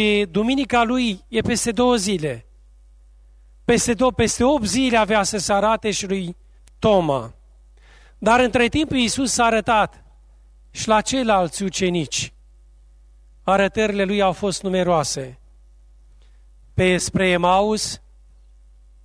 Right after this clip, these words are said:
l-au văzut Luca și Cleopa. L-au simțit. A ars în inima lor inima de dorul acela al întâlnirii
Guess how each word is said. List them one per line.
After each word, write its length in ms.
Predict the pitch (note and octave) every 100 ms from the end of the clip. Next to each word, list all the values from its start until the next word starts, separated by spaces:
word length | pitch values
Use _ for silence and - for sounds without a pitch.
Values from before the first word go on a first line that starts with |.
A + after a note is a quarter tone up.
| - - - - - - -
l-au 260 | F3 G3 G3+
văzut 400 | G3 E3+ B3+ -
Luca 320 | B3+ - A3+
și 160 | - G#3
Cleopa. 720 | G#3 G3+ F3+ E3+ C#3+ A#2+ - _ _ - _ - - - - -
L-au 240 | F3+ F#3
simțit. 720 | D3+ F#3+ F3+ - G3 - - - - _ _ - - - - - - - - -
A 240 | F#3 G#3
ars 200 | A3+ -
în 120 | G#3+ G3+
inima 320 | G3 F#3 F#3
lor 460 | F3+ G3 G3+ C#3+ - _ - - - - _ - - -
inima 720 | E3 G3+ G3+ G3 G3 F#3 D3+ _ _ _ _ _ - - -
de 100 | F3+
dorul 380 | A3+ C4 A#3
acela 340 | A3+ G#3 A#3+ G#3+
al 100 | G#3
întâlnirii 840 | G3+ A3 G3+ G3 F#3+ D3+ C3+ C#3